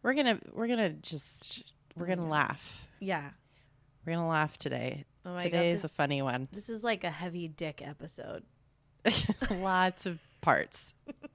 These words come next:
Speaker 1: Uh, a heavy dick. <laughs>
Speaker 2: <laughs> It's like thick with dick, you know? <laughs>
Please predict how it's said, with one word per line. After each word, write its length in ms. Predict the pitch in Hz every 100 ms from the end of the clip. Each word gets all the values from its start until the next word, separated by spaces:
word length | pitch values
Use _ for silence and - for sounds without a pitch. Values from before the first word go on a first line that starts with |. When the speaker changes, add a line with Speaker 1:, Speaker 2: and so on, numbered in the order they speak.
| _ - - 294 285 262 233 214 -
Speaker 1:
Uh, 640 | 233 262 254 254 247 233
a 120 | - 160
heavy 340 | - 131 135
dick. 300 | 135 104 170
<laughs> 100 | - -
Speaker 2:
<laughs> 1000 | 311 - - 277 294 320 - 294 277 294
It's 160 | 269 -
like 280 | 220 - - _ _ _ _ _
thick 340 | - - 202 202
with 160 | 175
dick, 480 | - 160 131 - - _ -
you 160 | 208
know? 340 | 196 180 190 220 _
<laughs> 60 | -